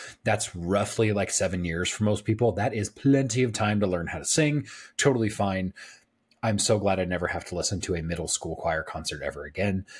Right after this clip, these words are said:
because it was probably terrible. Although our choirs were pretty good, but there was definitely some moments where I was like, "We suck so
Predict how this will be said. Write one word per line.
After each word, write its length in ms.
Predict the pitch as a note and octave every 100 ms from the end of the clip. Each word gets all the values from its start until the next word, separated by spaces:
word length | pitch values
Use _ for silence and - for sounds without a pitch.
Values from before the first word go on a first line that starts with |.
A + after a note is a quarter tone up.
| -
because 220 | - F#2+
it 80 | G2
was 100 | E2+
probably 540 | - - C#3 A#2 D#2+ D#2
terrible. 520 | - F#2+ D#2+ C2+ - -
Although 260 | - C#3+ E3
our 100 | F3
choirs 380 | F#3+ - F#3 C#3
were 80 | A2
pretty 240 | - F#2
good, 340 | F2+ F2+ D2+ D2+
but 260 | F#2 F2
there 120 | G#2 G2+
was 160 | F#2+
definitely 380 | G#2+ F#2 - G2
some 180 | - F2+
moments 380 | F2 E2+ D#2+ -
where 120 | E2
I 40 |
was 160 | E2 -
like, 240 | - -
"We 80 | D#2+
suck 400 | - - - -
so 160 | -